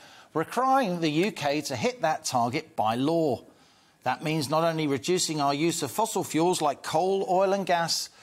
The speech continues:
but offsetting the emissions caused by the fossil fuels we do use with so-called carbon capture, tree planting and other carbon reduction strategies.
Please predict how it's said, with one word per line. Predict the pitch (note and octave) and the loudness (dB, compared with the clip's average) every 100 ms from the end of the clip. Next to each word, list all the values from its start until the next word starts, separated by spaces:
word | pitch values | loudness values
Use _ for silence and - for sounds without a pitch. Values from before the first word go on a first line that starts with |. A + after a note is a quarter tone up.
| - - | -20 -8
but | F3+ | -6
offsetting | F3+ A3 A3 - B3+ B3+ C4 | 0 0 0 0 0 2 2
the | B3+ B3+ | 2 4
emissions | G#3+ F#3 - F#3+ F3+ | 2 0 -2 -4 -4
caused | - B3+ D4 - | -2 2 2 2
by | - D#3+ | 0 0
the | F#3 | 0
fossil | - - - G3 | -2 -2 0 -2
fuels | - D3+ D3+ C#3+ | 0 0 2 0
we | F3 | -2
do | E3+ A3+ | -2 0
use | B3 G#3+ C3+ B2+ D3 - - - - - - | 2 2 2 2 0 -2 -10 -20 -20 -8 -2
with | C#4 | 0
so-called | - E3+ F3 - G3+ F#3+ | 0 0 0 0 -2 -2
carbon | - - A2 A2+ C3+ | -4 0 0 0 -2
capture, | A#2+ C#3 - - D3 C#3+ | -4 -4 -4 -4 -4 -4
tree | - - D#3+ D#3+ | -4 -2 0 0
planting | D#3+ D3+ D3+ C#3+ D#3 D#3+ - - - | 0 2 2 0 -2 -4 -8 -18 -6
and | F3+ F#3+ | -4 -2
other | G#3 G#3 C3 | -2 -2 -4
carbon | - - B2+ B2+ D3+ | -4 0 0 0 -2
reduction | E3+ E3 G#2 - - A2 | -4 -2 -6 -6 -6 -4
strategies. | - C3+ A#2 A#2 B2 G2 - - | -4 -4 -4 -6 -6 -6 -8 -12